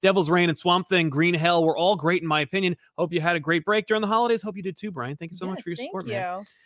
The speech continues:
Speaker 1: Uh, Elijah Bowers, "Happy New Year. Happy New Year to you too, Elijah. Thank you very much." Tinfoil Tyrant, "Y'all got a PayPal I can send money to instead of a super chat? I know YouTube takes half,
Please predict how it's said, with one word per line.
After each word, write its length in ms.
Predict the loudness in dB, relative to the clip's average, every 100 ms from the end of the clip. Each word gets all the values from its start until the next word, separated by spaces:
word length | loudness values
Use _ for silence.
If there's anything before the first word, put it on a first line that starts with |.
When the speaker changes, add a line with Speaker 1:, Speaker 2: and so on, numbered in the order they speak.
| _
Speaker 1:
Uh, 140 | -4 0 2
Elijah 400 | 4 2 2 4
Bowers, 640 | 6 6 6 6 2 -2
"Happy 280 | -2 -2 2
New 120 | 2
Year. 200 | 2 0
Happy 220 | -2 -6
New 80 | -6
Year 140 | -6
to 60 | -6
you 100 | -8
too, 180 | -8 -6
Elijah. 400 | -4 -6 -6 -10
Thank 140 | -12
you 60 | -8
very 100 | -8
much." 260 | -8 -12 _ _ _ _
Tinfoil 560 | 0 2 2 2 2 2
Tyrant, 480 | 2 4 4 2 2
"Y'all 220 | 2 4
got 200 | 4 2
a 60 |
PayPal 460 | 2 0 2 2 2
I 40 |
can 120 | 0 0
send 180 | 0
money 160 | 2 0
to 160 | 0 -2
instead 260 | 0 0
of 100 | 0
a 60 | 0
super 220 | -4 -4
chat? 200 | 0 0
I 60 | 2
know 140 | 0
YouTube 340 | 0 0 0
takes 200 | -2 -2
half, 340 | -2 -2 -4